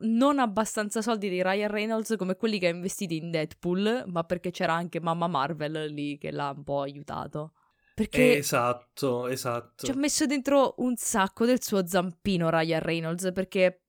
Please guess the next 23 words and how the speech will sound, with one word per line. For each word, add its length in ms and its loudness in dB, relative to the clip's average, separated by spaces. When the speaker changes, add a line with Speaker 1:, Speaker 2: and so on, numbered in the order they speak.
Speaker 1:
palesemente 1040 2
stato 320 -4
scritto 640 -2
a 180 -10
quattro 380 -8
mani 540 -6
anche 280 -8
co-, 260 -16
anche 340 -6
con 200 -2
lui, 440 -2
cioè 260 -2
anche 320 -2
da 180 2
lui, 420 -4
ma 420 2
è 80 -6
venuto 320 -6
fuori 480 -4
una 200 -8
schifezza 760 -8
totale. 760 -8
Ma 160 -2